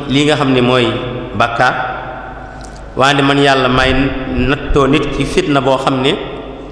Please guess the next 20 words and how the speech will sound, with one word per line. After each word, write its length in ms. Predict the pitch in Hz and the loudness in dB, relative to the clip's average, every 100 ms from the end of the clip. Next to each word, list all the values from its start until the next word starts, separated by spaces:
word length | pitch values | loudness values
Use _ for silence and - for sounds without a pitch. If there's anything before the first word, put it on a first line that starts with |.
| - - - - - - - | -16 -16 -16 -16 -16 -8 2
xéewal 400 | 170 160 151 139 | 4 6 6 4
yu 180 | 135 131 | 2 4
bari 200 | 151 175 - - - - - - - - - | 4 4 0 -4 -6 -6 -10 -12 -12 -12 -6
yoo 160 | 120 135 | 0 2
xam 220 | 151 135 | 2 2
ne 80 | 127 | 2
ñoo 200 | 127 127 | 2 2
koy 180 | 131 120 | 2 0
beewloo." 420 | 104 110 104 98 92 - - - - | 2 2 2 0 0 -2 -4 -4 0
Yàlla 140 | 123 | 2
na 60 | 123 | 4
Yàlla 200 | 117 113 | 2 2
muccal 280 | 113 - 107 | 0 0 -2
ñu. 100 | 87 82 - - - - - - - - - - - - - - - - | -2 -6 -10 -10 -12 -12 -12 -12 -12 -10 -12 -12 -10 -10 -10 -10 -10 -2
Moo 80 | 131 | 0
tax 80 | 135 | 2
Borom 220 | 151 175 160 | 4 4 4
bi 60 | |
wax 180 | 151 135 | 4 4
ne, 120 | 143 | 2